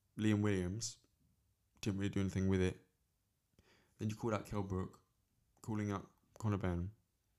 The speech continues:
Triple G. Triple G's fighting Canelo. That got announced this week, and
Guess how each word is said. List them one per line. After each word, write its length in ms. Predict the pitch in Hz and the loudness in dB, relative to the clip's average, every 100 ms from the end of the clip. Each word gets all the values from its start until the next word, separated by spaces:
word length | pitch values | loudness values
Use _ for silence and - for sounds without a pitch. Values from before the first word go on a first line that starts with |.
| _ _ _ _ _ _ _ - | _ _ _ _ _ _ _ -12
Triple 260 | 110 110 | -6 -4
G. 360 | 104 92 90 104 - _ _ _ _ _ | -2 -2 -4 -6 -12 _ _ _ _ _
Triple 200 | - 117 | -4 -2
G's 200 | 110 107 | 0 -2
fighting 240 | - 104 104 | 0 -2 0
Canelo. 340 | 101 95 95 | 2 4 4
That 140 | 101 | 2
got 140 | 101 98 | -2 -2
announced 280 | 98 101 107 | -2 -4 -6
this 180 | 95 | -6
week, 300 | 92 101 101 | -2 -2 -2
and 180 | 101 95 | -2 -2